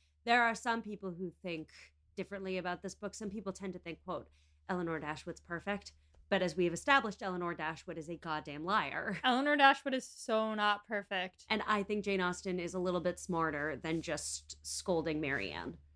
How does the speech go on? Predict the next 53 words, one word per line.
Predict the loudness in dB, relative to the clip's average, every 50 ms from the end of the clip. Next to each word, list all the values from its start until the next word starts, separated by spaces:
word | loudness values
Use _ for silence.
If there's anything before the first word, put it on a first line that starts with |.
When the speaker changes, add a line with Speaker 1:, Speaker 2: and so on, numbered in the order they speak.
| -20 -20 -20 _ _
Speaker 1:
for | 0 2 2 2
how | -2 -4 -6 -6
she | -6 -10 -12 -12
feels. | -10 -10 -8 -8 -8 -10 -12 -14 -20 _ _ -10
Speaker 2:
I | -10
agree. | -8 -8 -8 -10 -10 -10 -12 -6 _
Speaker 1:
And | 0 2 2
I've | 2 0 0 -2
been | -4 -4 -4 -6 -8
sort | -8 -6 -6 -6 -6
of, | -6 -8
like, | -12 -12 -12 -18 -20 _ _ _ _ _ _ _ _ _ _
dropping | -6 -2 -2 -2 -2 -2 -6 -8 -6 -8
little | -8 -10 -12 -10 -10
hints | -10 -10 -8 -10 -10 -8
about | -4 -2 -2 -2 -4 -2 0
that | 0 0 0 -2 -4
as | -4 -4 -4 -4 -8
we've | -12 -10 -8
read | -8 -8 -8
the | -10 -10
book. | -6 -6 -6 -6 -6 -4
Speaker 2:
Yes. | -2 -2 -2 -2 -4 _
Speaker 1:
Anvil-sized | -6 -6 -4 -4 -6 -8 -6 -4 -4 -4 -4 -4 -8 -10 -14 -10
hints. | -6 -4 -4 -4 -4 -6 -12 -14 -18 -20 -20 -20 -20 -4 0 2
But | 2
I | 4
really | 4 4 4 2 2
think | 0 -2 -2
it | -2 -2 -2
comes | 0 -2 -2 0
together | 0 0 0 0 0 0
in | 0 0
these | 0 -2 -2
chapters. | -2 -4 -4 -4 -4 -8 -10 -8 -8 -10 -6 -2
Speaker 2:
I | 0 2
agree. | 2 0 0 0 0 2 2 0 0 -4 -12 _ _ _
Yeah. | 4 8 8 8 8 6 0 _
No, | 0 0 2
these | 2 2 0 2 6
chapters | 8 8 8 8 2 -4 -2 0
were | 2 4 4 4 4 4 2
honestly | 2 0 0 0 -4 0 0 0 0
perfect. | 2 0 -2 -2 -2 0 0 0 0 0 -4 -2 4
Speaker 1:
You | 8 8 8 10
were | 10 8
so | 6 6 4 4 4
worried. | 4 2 2 2 2 2
You | 0 0
were | 2
like, | 2 0 0
"How | -2 -8 -2 2 4 6
is | 6 6